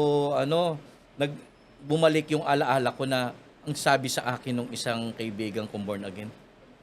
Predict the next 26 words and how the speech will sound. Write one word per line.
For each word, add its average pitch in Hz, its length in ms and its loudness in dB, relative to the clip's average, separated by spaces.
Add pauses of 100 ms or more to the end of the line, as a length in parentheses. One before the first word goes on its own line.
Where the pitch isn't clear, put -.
"Wag 131 240 4
na 127 240 0
wag 113 240 0 (240)
kang 127 400 2 (960)
makikinig 113 720 0
sa - 160 -4
mga 107 320 -2
aral 104 400 -4
ng 95 160 -8
Iglesia 95 480 -6
ni 90 80 -6
Cristo 85 400 -14 (240)
dahil 101 240 -6
ililigaw 104 640 -2
ka 87 80 -8
noon. 85 360 -12 (1300)
At 120 160 0 (240)
iba 127 240 0
ang 127 80 2
mga 123 320 2
ugali 117 480 -2
ng 110 80 -4
mga 104 240 -6
Iglesia 98 320 -6
ni 98 160 -6
Cristo - 400 -14